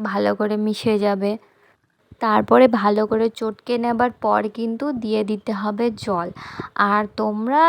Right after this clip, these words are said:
সে জলটা তোমাদের পরিমাণ মতো দেবে। আর জলটা কিন্তু আমি প্রথমে কমই দিয়েছিলাম, কারণ যে যেমন খেতে পছন্দ করে তেমন পরিমাণ জল দিয়ে একটু চামচ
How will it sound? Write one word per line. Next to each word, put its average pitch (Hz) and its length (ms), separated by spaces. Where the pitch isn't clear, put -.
সে 320 260
জলটা 254 560
তোমাদের 240 420
পরিমাণ 226 540
মতো 226 360
দেবে। 214 300
আর 233 280
জলটা 208 460
কিন্তু 302 340
আমি 277 300
প্রথমে 269 520
কমই 233 380
দিয়েছিলাম, 208 720
কারণ 226 380
যে 240 220
যেমন 262 380
খেতে 247 300
পছন্দ 233 580
করে 254 260
তেমন 220 380
পরিমাণ 226 460
জল 214 340
দিয়ে 254 200
একটু 233 220
চামচ 208 380